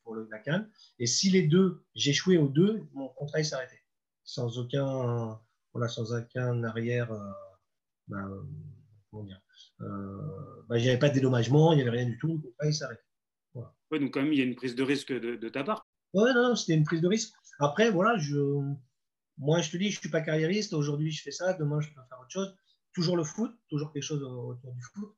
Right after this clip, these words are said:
Speaker 1: Mais je te dis, ça fait vingt, euh, euh, bah, trente et un ans maintenant.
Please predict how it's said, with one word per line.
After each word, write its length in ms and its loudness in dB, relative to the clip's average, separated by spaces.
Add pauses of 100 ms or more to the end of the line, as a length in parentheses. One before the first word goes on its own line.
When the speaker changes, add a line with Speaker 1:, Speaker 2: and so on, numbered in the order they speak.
(360)
Speaker 1:
Mais 140 -6
je 60 -12
te 60 -4
dis, 120 0
ça 120 -2
fait 140 -4
vingt, 280 -4
euh, 300 -6 (420)
euh, 400 -8
bah, 120 -10
trente 260 -8
et 40 -4
un 100 -4
ans 80 -4
maintenant. 240 -8